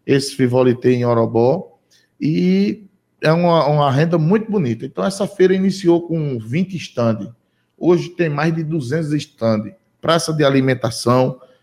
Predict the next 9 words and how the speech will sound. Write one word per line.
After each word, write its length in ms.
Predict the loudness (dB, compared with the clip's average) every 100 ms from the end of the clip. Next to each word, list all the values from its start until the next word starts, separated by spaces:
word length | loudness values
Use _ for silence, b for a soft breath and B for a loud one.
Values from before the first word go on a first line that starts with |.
| _
Hoje 260 | 2 2 2
se 140 | -2
tornou 340 | -2 0 0 0
uma 100 | -2
feira 260 | -2 -2
regional 680 | -2 0 2 0 2 2 4
e 40 | 4
até 280 | 2 -2 -2
mo-, 440 | -4 -4 -6